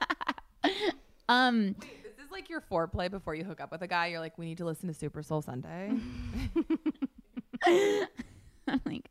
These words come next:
Speaker 1: "Uh." Um, yeah, I do. I want more, I want, you know, okay, yes, it, we're in the flow. But is there any tips once we're there?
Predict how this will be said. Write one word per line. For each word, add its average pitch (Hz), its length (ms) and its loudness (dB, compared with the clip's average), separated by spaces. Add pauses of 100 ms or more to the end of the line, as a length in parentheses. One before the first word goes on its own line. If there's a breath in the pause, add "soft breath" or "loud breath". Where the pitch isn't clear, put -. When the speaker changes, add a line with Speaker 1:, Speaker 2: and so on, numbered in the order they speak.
(100)
Speaker 1:
"Uh." 226 540 2 (540 loud breath)
Um, 233 460 4 (640 soft breath)
yeah, 320 140 8
I 294 160 6
do. 285 180 2
I 240 120 4
want 262 220 4
more, 269 180 2
I 247 100 0
want, 254 340 2 (100)
you 262 100 6
know, 202 260 4 (100)
okay, 220 280 0
yes, 196 680 2 (520)
it, 214 200 2 (840)
we're 208 140 -2
in 202 120 -4
the 190 80 -8
flow. - 220 -8 (1000)
But 202 260 6
is 202 180 0
there 214 260 4
any 208 380 0 (200)
tips - 440 0
once 160 340 -4
we're 151 160 -6
there? 151 680 -12